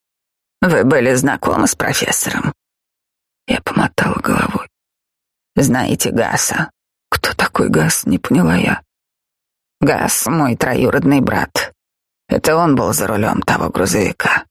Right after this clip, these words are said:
Он в полном трансе от того, что случилось. Ведь он водит тот грузовик с рыбой, почитай, двадцать лет. Ни разу ни одной аварии. У бедняги просто крышу снесло.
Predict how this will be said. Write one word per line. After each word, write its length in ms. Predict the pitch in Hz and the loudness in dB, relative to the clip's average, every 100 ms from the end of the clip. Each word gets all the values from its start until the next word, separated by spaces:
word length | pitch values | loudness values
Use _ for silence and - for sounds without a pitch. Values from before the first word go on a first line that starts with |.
| _ _ _ _ _ _ _ _ _ _ - | _ _ _ _ _ _ _ _ _ _ -2
Он 260 | 151 143 | 2 2
в 140 | 147 - | 2 0
полном 440 | 160 147 160 156 | 2 4 4 4
трансе 480 | 160 170 120 - 117 | 2 0 0 0 -2
от 140 | 101 | -4
того, 240 | - 127 - | -4 -2 -2
что 220 | - - | -2 -2
случилось. 800 | - 98 - - - 196 - - _ _ _ _ _ _ | -2 -2 -2 -4 -2 -2 -4 -8 _ _ _ _ _ _
Ведь 280 | - 185 196 | 0 2 2
он 180 | 208 202 | 2 2
водит 320 | 208 196 190 | 4 2 2
тот 180 | - 185 | 0 2
грузовик 560 | 165 185 180 170 160 - | 4 4 4 4 2 0
с 100 | - | 0
рыбой, 260 | 170 147 | 2 2
почитай, 540 | 139 139 - - 127 123 | 2 0 -2 -2 0 2
двадцать 500 | 147 131 - 92 - | 2 0 -2 -4 -4
лет. 400 | 76 - - - _ _ _ _ _ _ _ | -4 -4 -6 -8 _ _ _ _ _ _ _
Ни 180 | - 175 | 2 4
разу 380 | 120 131 120 90 | 2 0 0 0
ни 120 | 113 | 0
одной 380 | 110 87 135 85 | 0 0 0 0
аварии. 600 | 98 - - - 147 - _ _ _ _ _ _ _ _ | 0 0 0 -2 -2 -4 _ _ _ _ _ _ _ _
У 80 | - | 0
бедняги 500 | 80 80 90 120 135 | 2 2 0 0 0
просто 360 | - 156 - | 0 0 -2
крышу 360 | 180 - 180 - | 0 2 2 0
снесло. 640 | - - - - - - | -2 -2 -2 -2 -4 -6